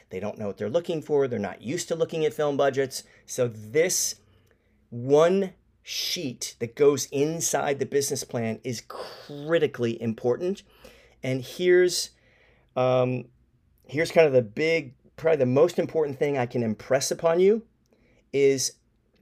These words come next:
make sure if nobody on your team is a veteran line producer, meaning that they have not done detailed budgets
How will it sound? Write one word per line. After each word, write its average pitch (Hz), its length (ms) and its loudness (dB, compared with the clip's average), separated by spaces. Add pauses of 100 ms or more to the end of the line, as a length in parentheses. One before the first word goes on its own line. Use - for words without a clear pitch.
(160)
make 160 540 6
sure 147 920 2 (480)
if 131 160 -2
nobody 196 720 6
on 160 380 2
your 147 320 2
team 127 680 -4 (580)
is 127 360 -2
a 120 140 -4
veteran 165 1040 0 (300)
line 131 640 2
producer, 107 640 -6
meaning 131 800 -2 (420)
that 127 200 -2
they 147 180 2
have 131 240 -4
not 123 640 -4 (220)
done 113 560 -2 (440)
detailed 147 840 -2
budgets 123 640 0